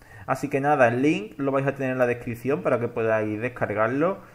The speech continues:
No olvidéis, chicos, que el canal se hunde, se hunde como el foso ese de ahí atrás azul. No olvidéis dejarme un like, suscribíos y, chicos, activar la campanita, que no os cuesta nada. Es que como no activéis la campanita, no veis más un vídeo mío,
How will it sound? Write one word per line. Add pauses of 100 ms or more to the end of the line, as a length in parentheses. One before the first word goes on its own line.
(120)
No
olvidéis,
chicos,
que
el
canal
se
hunde,
se
hunde
como
el
foso
ese
de
ahí
atrás
azul. (340)
No
olvidéis
dejarme
un
like,
suscribíos (320)
y,
chicos, (420)
activar
la
campanita, (100)
que
no
os
cuesta
nada.
Es
que
como
no
activéis
la
campanita, (300)
no
veis
más
un
vídeo
mío,